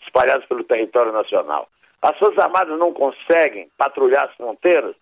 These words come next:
vão conseguir desocupar as estradas. Quer dizer, o, o, o presidente Michel Temer agiu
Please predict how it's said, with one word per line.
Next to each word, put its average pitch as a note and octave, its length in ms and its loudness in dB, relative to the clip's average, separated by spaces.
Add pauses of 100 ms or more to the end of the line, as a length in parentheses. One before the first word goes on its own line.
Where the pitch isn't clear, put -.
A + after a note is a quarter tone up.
(260)
vão D3+ 140 2
conseguir D3 520 0
desocupar C3+ 760 -2 (320)
as G#2 180 0
estradas. C#3 540 -4 (400)
Quer C#3+ 120 2
dizer, D3+ 120 0
o, D3+ 60 4
o, C3 500 2
o B2+ 60 4
presidente D#3 640 -2
Michel C#3+ 320 0
Temer D#3 320 0
agiu B2 600 -2